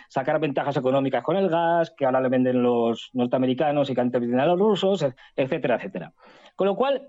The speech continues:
ya digamos que no, no tienen demasiado interés en que esto continúe. Máxime cuando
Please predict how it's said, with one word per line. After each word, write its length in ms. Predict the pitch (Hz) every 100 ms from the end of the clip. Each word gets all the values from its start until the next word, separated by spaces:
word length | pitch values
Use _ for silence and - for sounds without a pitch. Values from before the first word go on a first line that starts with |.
| -
ya 260 | 170 175 214
digamos 380 | 208 208 214 208
que 100 | 180
no, 240 | 180 180
no 200 | 165 185
tienen 420 | 180 214 202 190
demasiado 540 | 165 165 151 - 185 185
interés 480 | 185 180 170 180 185
en 180 | 156
que 80 | 131
esto 220 | 165 -
continúe. 640 | 156 135 127 151 151 101 - _ _ -
Máxime 540 | 147 202 208 214 208
cuando 540 | 190 156 147 135 120